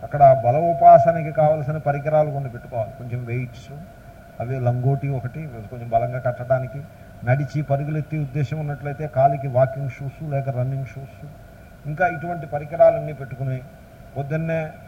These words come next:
ఫైవ్ అయ్యేప్పటికి వచ్చేసి ఆ హనుమంతుడికి ఒక్కసారి నమస్కారం చేసి ఉపాసన ప్రారంభిస్తే రోజు అరగంట సేపు ఉపాసన ప్రారంభిస్తాడు. ఆ ఉపాసన చేసే సమయంలో కండలు ఎక్కడుంటాయి?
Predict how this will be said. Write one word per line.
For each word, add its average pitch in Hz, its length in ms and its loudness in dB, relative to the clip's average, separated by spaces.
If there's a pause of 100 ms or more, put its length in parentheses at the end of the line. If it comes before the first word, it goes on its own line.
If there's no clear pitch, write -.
ఫైవ్ 147 180 2
అయ్యేప్పటికి 151 380 -4
వచ్చేసి 143 380 -8
ఆ 139 120 6
హనుమంతుడికి 139 600 -4
ఒక్కసారి 131 400 -4
నమస్కారం 135 580 -4
చేసి 113 200 -14 (600)
ఉపాసన 143 320 -2
ప్రారంభిస్తే 127 720 -6
రోజు 139 440 -2
అరగంట 139 400 2
సేపు 131 220 -4
ఉపాసన 135 380 -2
ప్రారంభిస్తాడు. 123 920 -6 (420)
ఆ - 20 10
ఉపాసన 165 580 8
చేసే 165 300 -2
సమయంలో 165 460 -4
కండలు 160 400 4
ఎక్కడుంటాయి? 170 640 0